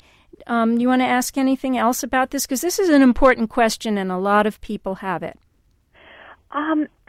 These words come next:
Speaker 2: yeah, I guess, I don't know if, I guess I keep thinking, well, kind of like you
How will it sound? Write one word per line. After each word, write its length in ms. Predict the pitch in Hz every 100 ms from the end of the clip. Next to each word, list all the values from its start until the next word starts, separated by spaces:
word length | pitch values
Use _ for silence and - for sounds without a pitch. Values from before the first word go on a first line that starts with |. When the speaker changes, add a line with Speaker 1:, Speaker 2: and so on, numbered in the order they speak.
| _ - 320
Speaker 2:
yeah, 180 | 311 -
I 120 | 285
guess, 240 | 320 349 - - - - - _ _ _ _ _ _ _ _
I 80 | 294
don't 160 | 311 311
know 260 | 262 247 -
if, 180 | 214 190 - _ - _ _ _ _ -
I 60 | 254
guess 160 | 302 302
I 120 | 320
keep 240 | - 233 -
thinking, 500 | 226 214 214 202 185 -
well, 360 | 196 226 208
kind 240 | 202 240 247
of 80 | 240
like 220 | 196
you 100 | 185